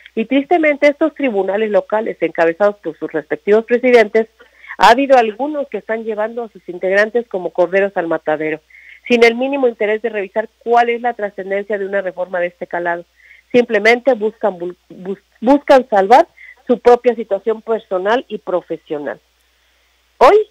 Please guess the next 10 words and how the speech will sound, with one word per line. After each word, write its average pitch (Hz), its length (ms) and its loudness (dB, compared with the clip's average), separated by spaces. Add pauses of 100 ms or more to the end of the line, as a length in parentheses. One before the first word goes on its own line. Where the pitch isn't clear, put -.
(600)
empieza 233 480 -2
una 240 200 -6
lucha 247 340 -10
de 240 100 -8
la 196 140 -10
que 208 120 -14
no 220 220 -8
sabemos 214 400 -8
su 208 80 -10
desenlace, 151 680 -4